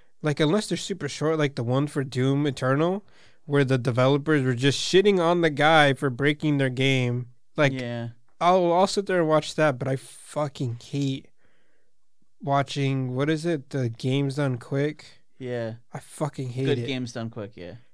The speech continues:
Speaker 1: I hate, I don't, I hate Twitch, even though I stream.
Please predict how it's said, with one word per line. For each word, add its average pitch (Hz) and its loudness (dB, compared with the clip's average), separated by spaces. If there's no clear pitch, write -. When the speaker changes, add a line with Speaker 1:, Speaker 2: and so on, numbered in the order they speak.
Speaker 1:
I 139 -12
hate, 151 -4
I 147 4
don't, 160 2
I 139 -2
hate - -4
Twitch, - -8
even 160 -2
though 170 -2
I 151 0
stream. 190 -4